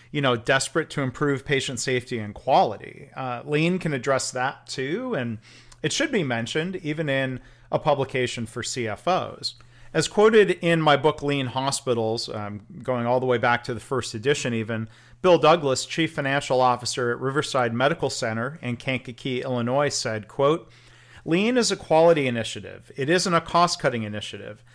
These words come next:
But the end result is, if you improve quality, your costs will go down.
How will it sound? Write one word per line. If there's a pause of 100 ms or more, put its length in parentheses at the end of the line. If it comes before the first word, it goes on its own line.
(220)
But
the
end
result
is,
if
you
improve
quality,
your
costs
will
go
down.